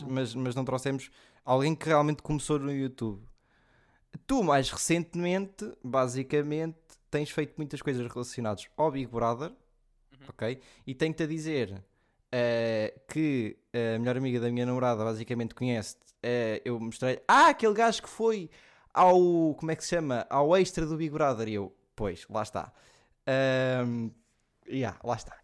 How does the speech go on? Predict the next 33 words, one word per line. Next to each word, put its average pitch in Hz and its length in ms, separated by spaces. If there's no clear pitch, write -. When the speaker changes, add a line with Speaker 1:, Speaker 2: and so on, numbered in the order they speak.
Speaker 2:
Eh, 127 540
pois. 98 380
Ahm, 139 760
e 147 140
então, 139 640
eu 135 200
já, 131 180
já 127 120
te 127 80
sigo 110 280
há 117 100
algum 110 320
tempo, 123 240
portanto 117 260
é 117 40
um 113 60
prazer 107 440
ter-te 117 280
aqui. 156 460
Mimans, 151 540
tens 156 180
algumas 160 260
perguntas 156 440
preparadas? 113 720
Não 117 120
sei 98 260
quanto 127 280
a 120 40
ti, 120 160
mas 131 200
eu 185 80
tenho. 117 380
Speaker 1:
Ok, 196 380